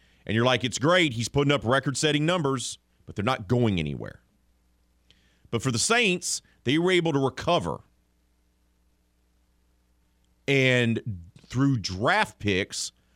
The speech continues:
were able to maintain things. They kicked the can down the road. They kept Drew Brees. And then they were able to get guys like Michael Thomas and Alvin Kamara and Marshawn Lattimore and Ryan Ramczyk. And they were able to hit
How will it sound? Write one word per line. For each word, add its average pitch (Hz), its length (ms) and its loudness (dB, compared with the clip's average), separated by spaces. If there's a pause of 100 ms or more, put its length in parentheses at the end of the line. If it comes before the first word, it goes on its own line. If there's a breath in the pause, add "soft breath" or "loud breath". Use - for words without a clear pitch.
(140)
were 110 100 0
able 135 220 2
to 127 60 2
maintain 131 540 0
things. 78 260 -6
They 78 80 -8
kicked 127 260 -4
the 131 80 -4
can 127 320 0
down 123 240 0
the 123 80 0
road. 117 320 2
They 98 80 0
kept 113 320 -2
Drew 123 260 0
Brees. 113 720 0 (400 soft breath)
And 117 140 0
then 127 120 4
they 123 100 4
were 120 140 4
able 120 200 2
to 113 60 0
get 104 280 0
guys 110 640 2 (320)
like 104 260 0
Michael 104 320 0
Thomas 92 580 -2
and 73 100 -8
Alvin 95 380 0
Kamara 90 680 0
and 85 120 -4
Marshawn 95 500 -2
Lattimore 90 760 0 (540 soft breath)
and 90 360 0
Ryan 95 320 0
Ramczyk. 95 680 0
And 104 80 -4
they 98 60 -6
were 151 140 -2
able 151 220 2
to 117 180 0 (840)
hit 165 440 0